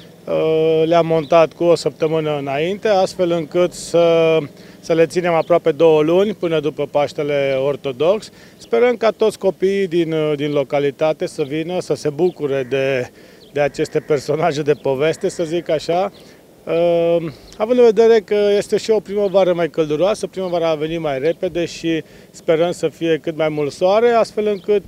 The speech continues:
cât mai mulți copii să vină să se bucure de, de ouă, de iepurași și de aceste sărbători care sunt, uh, printre cele mai importante sărbători ale noastre, ale românilor.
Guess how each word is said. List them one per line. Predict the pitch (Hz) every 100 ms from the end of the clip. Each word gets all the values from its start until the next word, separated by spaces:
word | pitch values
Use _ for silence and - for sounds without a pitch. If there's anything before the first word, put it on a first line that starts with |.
| -
cât | 214
mai | 185
mulți | 170 165 131
copii | 151 - 165
să | 165
vină | 156 160
să | 143
se | - 147
bucure | 147 160 151 156 151
de, | 135 151 147 139 - - - - -
de | 131 147 147 143
ouă, | 139 208 220 185
de | 156
iepurași | 156 147 143 156 202 196 -
și | 190
de | 170
aceste | 180 180 185 190
sărbători | 180 151 156 156 180 156
care | 170 165
sunt, | 160 175 165 -
uh, | 165 165 160 - - -
printre | 170 156
cele | 160 185
mai | 170 156 156
importante | 143 147 156 135
sărbători | 135 143 131 135 143 139
ale | 131 127
noastre, | 135 127 135
ale | 131
românilor. | 127 131 123 113 107